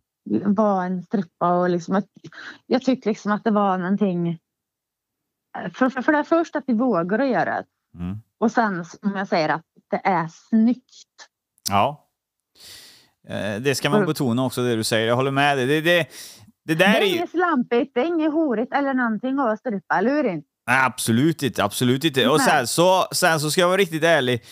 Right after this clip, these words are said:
Speaker 2: Det där är, det finns ju en grupp som tittar på stripper för att de blir kåta. Sen så finns det en grupp som tittar på dem för att det är en jävla konst med en kvinno-, kvinnokropp. Alltså,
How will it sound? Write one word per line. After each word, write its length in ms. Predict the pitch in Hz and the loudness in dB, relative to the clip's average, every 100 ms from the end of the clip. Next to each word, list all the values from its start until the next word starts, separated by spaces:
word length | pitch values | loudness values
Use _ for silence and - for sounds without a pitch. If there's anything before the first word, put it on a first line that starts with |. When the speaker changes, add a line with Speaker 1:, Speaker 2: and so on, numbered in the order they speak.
| - - - | -20 -14 -2
Speaker 2:
Det 100 | 147 | 2
där 320 | 156 156 160 | 4 4 2
är, 460 | 180 175 170 135 - - | 2 2 2 2 -2 -8
det 160 | 151 165 | -2 -2
finns 300 | 170 196 147 | 2 0 2
ju 120 | 190 196 | 2 2
en 160 | 185 | 2
grupp 300 | 170 160 131 | 2 2 0
som 200 | 151 143 | -2 -2
tittar 280 | - 156 127 | -2 -2 0
på 80 | 120 | -2
stripper 420 | - 135 - 110 | -2 -2 -2 -4
för 100 | 113 | 0
att 100 | 113 | 0
de 120 | 117 | 0
blir 100 | 113 | -2
kåta. 580 | - 147 104 - 147 107 | 0 0 0 2 2 2
Sen 220 | - 156 | 0 0
så 100 | 170 | 0
finns 220 | 180 165 | -2 -2
det 160 | 131 113 | -2 -2
en 200 | 143 143 | -2 0
grupp 240 | 131 113 | 0 0
som 140 | 120 113 | -2 -4
tittar 300 | - - 113 | -4 -2 -2
på 180 | 117 101 | 0 -2
dem 140 | 98 | -2
för 200 | - 110 | 0 0
att 340 | 107 - - - - - | 0 -2 -20 -20 -20 -10
det 420 | 139 190 151 160 | 0 2 2 2
är 40 | 202 | 2
en 80 | |
jävla 320 | 240 240 170 156 | 2 2 2 0
konst 380 | 165 143 110 | 0 0 -2
med 100 | 123 | 0
en 80 | 120 | 0
kvinno-, 520 | 113 127 95 - 123 | 0 -2 -2 -4 -6
kvinnokropp. 600 | 113 156 104 98 95 - | 0 0 0 -2 -4 0
Alltså, 280 | 113 110 135 | 0 2 0